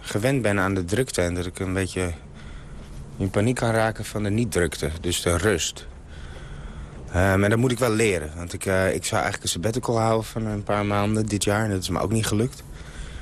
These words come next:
Ehm, maar ik moet daar wel, ik moet daar wel iets voor mezelf in vinden, ja. Het zou toffer zijn als ik af en toe ook een keer, eh, tijd voor mezelf... en vrienden kan vrijmaken en mijn familie. Dat ik daar ook een keuze in maak. De extra rust die het boeddhisme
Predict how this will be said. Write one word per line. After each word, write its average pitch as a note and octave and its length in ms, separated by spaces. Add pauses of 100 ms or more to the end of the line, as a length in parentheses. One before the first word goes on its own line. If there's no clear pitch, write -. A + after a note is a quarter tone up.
(400)
Ehm, F2 380 (520)
maar G#2 180
ik G#2+ 80
moet C3+ 140
daar B2 120
wel, C3 240
ik A#2+ 120
moet C3+ 140
daar A#2+ 120
wel B2+ 160
iets - 160
voor G#2 320
mezelf G2 340
in F#2 120
vinden, C#2 280
ja. - 260
Het - 180
zou F2+ 200
toffer G2 260
zijn F#2+ 220
als F#2+ 120
ik - 80
af - 160
en G2 60
toe F2+ 160
ook E2+ 180
een F#2 80
keer, F2+ 280
eh, D#2+ 280
tijd D#2 240
voor D#2+ 120
mezelf... D#2 440
en D#2 180
vrienden D2+ 360
kan C#2 180
vrijmaken C2 480
en C2 80
mijn C#2 120
familie. B1+ 440
Dat C#2 140
ik C#2 80 (220)
daar C#2 260
ook - 180
een D#2 100
keuze C#2+ 340
in A1 120
maak. G1+ 220 (760)
De C#3 100
extra D3+ 440
rust D3+ 320
die D#3+ 160
het C3 100
boeddhisme C3+ 560